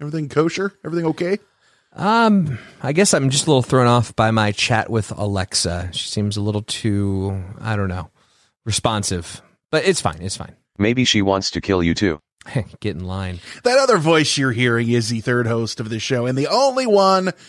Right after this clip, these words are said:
Speaker 1: to routinely threaten homicide, <laughs> yet not get arrested. So that's a plus for him, I guess. The one and only conspiracy bot.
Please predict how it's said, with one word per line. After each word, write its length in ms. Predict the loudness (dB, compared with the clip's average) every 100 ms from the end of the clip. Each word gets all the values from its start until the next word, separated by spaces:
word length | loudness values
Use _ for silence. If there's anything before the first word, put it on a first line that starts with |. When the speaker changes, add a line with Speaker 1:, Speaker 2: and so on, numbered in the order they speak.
| -20 -20 _ _ _
Speaker 1:
to 120 | -10
routinely 840 | -2 -2 -2 -2 0 0 0 0 0
threaten 280 | 0 0 0
homicide, 680 | 0 2 0 0 0 -2 -4 _
<laughs> 140 | -12 -6
yet 300 | 0 0 2
not 200 | 0 2
get 100 | 2
arrested. 540 | 2 0 0 -2 -2 _ _ _
So 140 | -2
that's 220 | 0 0 -2
a 60 |
plus 400 | -8 -8 -6 -8
for 180 | -6 -6
him, 120 | -4
I 80 | -6
guess. 180 | -8 -10 -16 -20 -4
The 100 | 2
one 200 | 4 4 2
and 80 |
only 240 | 2 2 2
conspiracy 640 | 0 -4 -2 -2 -2 -4
bot. 280 | -4 -6